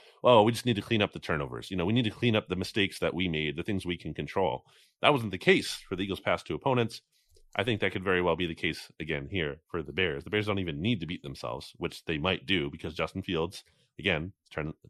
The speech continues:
the ball over six times in their last seven games for as well, quote unquote, as he's playing.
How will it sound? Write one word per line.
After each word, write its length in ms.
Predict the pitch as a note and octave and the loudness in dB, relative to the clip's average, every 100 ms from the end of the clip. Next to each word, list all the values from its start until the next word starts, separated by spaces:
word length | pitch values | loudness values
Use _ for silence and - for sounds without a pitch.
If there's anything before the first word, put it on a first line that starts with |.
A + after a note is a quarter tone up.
| - | -10
the 60 | D#2 | -4
ball 200 | D#2 D2+ | -2 -2
over 220 | D2 D#2 | -4 -6
six 280 | - A2 - | -6 -8 -6
times 440 | - D#2+ D2+ G2 - | -2 0 0 -6 -8
in 80 | D#2 | -4
their 100 | D#2 | -2
last 220 | D2+ - | -2 -4
seven 220 | D2 D2 | -6 -6
games 280 | D2+ C#2+ F2 - | -6 -6 -6 -8
for 100 | D#2 | -8
as 100 | D2 | -6
well, 420 | F2 E2 D#2+ D2+ - - | 0 2 2 -2 -8 -6
quote 140 | E2 | -4
unquote, 320 | E2 F#2 E2+ | -2 0 0
as 80 | D#2 | -2
he's 140 | D#2+ D2+ | -8 -8
playing. 360 | - D#2 F2 | -4 -2 -2